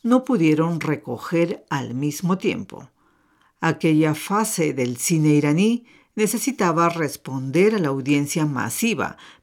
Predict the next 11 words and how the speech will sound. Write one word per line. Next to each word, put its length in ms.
pero 240
también 520
no 240
ser 260
indiferente 1040
a 140
la 160
reflexión 960
y 160
la 140
cultura. 680